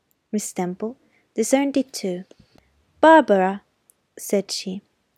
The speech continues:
"can you not bring a little more bread and butter? There is not enough for three." Barbara went out. She returned soon. "Madam, Missus Harden says she has sent up the usual quantity."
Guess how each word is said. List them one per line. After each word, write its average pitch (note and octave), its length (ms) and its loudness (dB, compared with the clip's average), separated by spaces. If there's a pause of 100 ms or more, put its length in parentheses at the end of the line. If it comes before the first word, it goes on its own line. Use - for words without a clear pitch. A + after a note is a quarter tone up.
(580)
"can D#4 140 4
you F4 100 6
not F#4 260 6
bring C#4 240 2
a A3+ 80 10
little B3+ 280 4
more B3 160 2
bread A3 340 6
and G#3+ 160 2
butter? A#3 420 -2 (420)
There A3+ 140 6
is A#3 240 0
not C#4 160 4
enough C4 320 2
for - 160 -8
three." F#3+ 440 -8 (1300)
Barbara B3+ 500 2
went G3+ 300 -4
out. - 340 -8 (340)
She - 180 -2
returned A#3+ 440 2
soon. F#3+ 400 -8 (1080)
"Madam, A3 380 4 (420)
Missus B3 380 2
Harden C4+ 460 6
says G#3 220 2
she - 160 2
has G#3+ 140 8
sent A3+ 280 0
up A#3+ 180 4
the G3+ 120 2
usual G#3+ 300 0
quantity." A3 680 -8